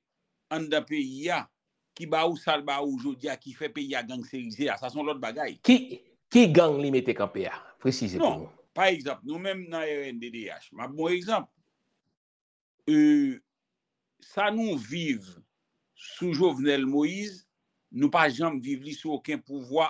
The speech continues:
Speaker 1: aprè Katrevensis, kòm defansè dwa moun. Kisa
Speaker 2: w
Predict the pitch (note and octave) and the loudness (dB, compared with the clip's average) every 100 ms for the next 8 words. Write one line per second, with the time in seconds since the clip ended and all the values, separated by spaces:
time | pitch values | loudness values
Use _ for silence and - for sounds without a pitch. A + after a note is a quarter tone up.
0 | C#3+ C3+ C3+ C3 C3+ C3 C3 C3 - E3+ | 0 -6 -4 -6 -4 -6 -12 -14 -16 -16
1 | E3 - C3+ A#2+ A#2+ C3 B2+ A#2 C3 A#2+ | -16 -12 -2 -2 0 -2 -4 -6 -6 -2
2 | A2 G#2 A2 F2+ D#2 _ _ _ _ - | -2 -2 -8 -12 -18 _ _ _ _ -8
3 | E3+ D#3+ D3 G3 - D#3+ | -6 -4 4 6 10 10